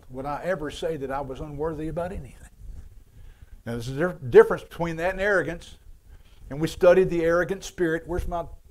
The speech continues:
assistant teacher? She's scooted, okay? We studied the arrogant spirit. So all of these ites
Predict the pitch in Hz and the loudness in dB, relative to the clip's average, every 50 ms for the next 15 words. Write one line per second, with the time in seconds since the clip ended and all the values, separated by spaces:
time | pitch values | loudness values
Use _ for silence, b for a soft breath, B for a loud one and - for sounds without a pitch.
0 | 196 - - - - - - - - - - - - - - - - - - - | -20 -14 -12 -12 -10 -10 -12 -14 -14 -12 -12 -10 -10 -12 -14 -18 -18 -14 -12 -12
1 | - - - - - - 170 - - 165 147 - - 190 185 - - - - - | -12 -12 -14 -12 -10 -10 -10 -10 -10 -14 -14 -8 -6 -4 -4 -4 -6 -8 -10 -10
2 | - - 127 117 117 117 - - - - - - - - - 214 208 190 139 - | -10 -10 -10 -10 -12 -14 -16 -14 -12 -10 -6 -4 -4 -2 0 0 2 2 0 -4
3 | - - - - - - - - - 170 - - B B B B B B B 143 | -8 -12 -14 -12 -10 -4 0 4 6 6 6 6 B B B B B B B 2
4 | 175 220 208 - - - - - 214 226 233 220 190 156 143 170 170 - 180 202 | 2 4 4 2 -2 4 8 12 12 12 12 12 12 8 6 2 2 4 8 10
5 | 214 208 190 156 151 175 175 - - - - 233 220 190 160 - - - 170 139 | 10 10 10 8 6 0 -2 -4 -4 0 4 6 8 6 6 4 2 2 2 2
6 | - B B B B B B 147 170 214 254 262 240 196 214 214 202 - - - | 2 B B B B B B 8 8 10 10 10 8 8 6 4 4 2 0 0
7 | - 180 214 226 202 160 - - - - | 4 4 6 6 4 2 0 -4 -8 -6